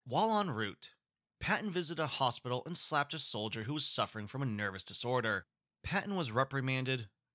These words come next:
and thus missed the subsequent invasion of Italy. On September third, nineteen forty-three, Italian forces surrendered,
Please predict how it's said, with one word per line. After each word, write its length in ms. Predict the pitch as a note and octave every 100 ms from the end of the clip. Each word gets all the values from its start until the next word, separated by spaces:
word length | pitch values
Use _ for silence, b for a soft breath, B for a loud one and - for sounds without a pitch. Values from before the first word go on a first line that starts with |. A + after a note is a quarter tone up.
| -
and 180 | C#3 C#3
thus 240 | E3+ -
missed 340 | A#2 A#2+ - -
the 120 | A#2+
subsequent 520 | A#2+ - D3 C3+ E3 D#3
invasion 460 | B2+ G2+ G2+ -
of 120 | F#2+ -
Italy. 460 | C3 B2+ G#2+ G2 F2+ _ _ _ _ _ _ -
On 80 | D#3+
September 480 | - E3 G3 A3 A3
third, 400 | - D#3 D#3 C3+
nineteen 300 | C#3+ C#3 C3+
forty-three, 640 | C#3+ C#3+ C#3 G#2+ G#2 G#2+
Italian 460 | - - F3 F3+ F3+
forces 420 | - C3 - B2
surrendered, 680 | - A#2 A#2+ A2+ D3 F2